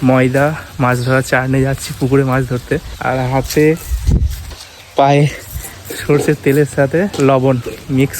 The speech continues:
করে মেখে এসেছি। ভাই, এখানে প্রচুর জঁক আছে, তাহলে আর ধরবে না। এবার পুকুর পাড়ে এসে পছন্দ মতো দুটো জায়গা পছন্দ করতে হবে। এই যেমন পুকুর পাড়ে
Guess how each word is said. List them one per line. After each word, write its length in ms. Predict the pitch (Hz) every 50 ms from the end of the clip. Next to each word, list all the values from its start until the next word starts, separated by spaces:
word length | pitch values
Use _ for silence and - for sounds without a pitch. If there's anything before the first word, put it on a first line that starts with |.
| -
করে 120 | - 147 151 147
মেখে 180 | 135 131 139 135
এসেছি। 200 | 131 - - 139 135 127
ভাই, 120 | 135 131 135 131
এখানে 160 | 139 139 143 135
প্রচুর 280 | - 131 117 - 165 151 143 127 -
জঁক 200 | 139 131 139 131 139 135
আছে, 140 | 123 - 147 - - - -
তাহলে 200 | - 156 143 147 160 156
আর 60 | 131 143
ধরবে 220 | 151 135 135 135 131 135
না। 60 | 127 - - - - 147
এবার 140 | 135 135 143 143
পুকুর 200 | - 139 135 147 147 147
পাড়ে 120 | 147 147 139
এসে 140 | 127 - 156 160 - - -
পছন্দ 300 | 139 139 - - 160 156 156 156
মতো 120 | 156 147 175 160 139
দুটো 140 | 143 147 147 131 147
জায়গা 200 | 139 139 139 139 143
পছন্দ 220 | 143 - 156 143 135 135
করতে 160 | 127 123 - 127
হবে। 140 | 123 127 143 - - - - - 156
এই 40 | 147
যেমন 160 | 156 165 170 160 -
পুকুর 200 | 160 147 165 160 156
পাড়ে 140 | 170 175